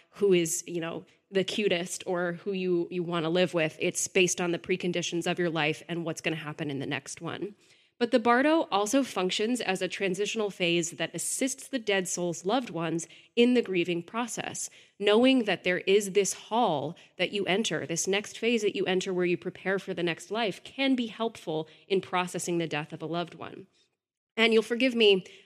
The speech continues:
I have a newborn and I don't have tons of time to do intense research, so I'm pulling a little bit of stuff from Wikipedia, but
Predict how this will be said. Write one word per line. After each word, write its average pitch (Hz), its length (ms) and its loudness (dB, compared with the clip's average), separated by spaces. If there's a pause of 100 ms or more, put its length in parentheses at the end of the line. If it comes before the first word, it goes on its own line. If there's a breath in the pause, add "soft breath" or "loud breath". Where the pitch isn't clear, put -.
(120)
I 180 220 6
have 190 200 0
a 185 60 0
newborn 185 420 0
and 170 60 0
I 170 80 2
don't 170 180 -4
have 160 140 -4
tons 175 280 -4
of 165 80 -4
time 165 240 -2
to 160 80 -2
do 165 140 -2
intense 175 520 -4
research, 170 400 -2
so - 100 -4
I'm 160 120 -4
pulling 208 340 0
a 180 60 2
little 180 180 0
bit 202 140 -2
of 175 80 -2
stuff 170 180 -4
from 170 160 -6
Wikipedia, 165 680 -4
but 165 160 -2